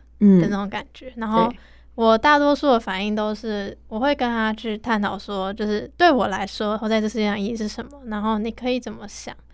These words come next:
Speaker 2: 或者是，就是其实比较偏哲学方面的，就是让他去想想看，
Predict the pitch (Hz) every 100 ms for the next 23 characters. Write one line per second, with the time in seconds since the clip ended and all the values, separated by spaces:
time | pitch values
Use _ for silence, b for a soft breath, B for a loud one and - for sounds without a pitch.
0 | - - - - - 226 214 220 220 277
1 | 302 - 277 330 254 247 262 269 254 202
2 | 196 - 208 202 214 208 214 202 196 220
3 | - 220 220 214 - 240 240 226 254 233
4 | 220 - 214 220 - 233 220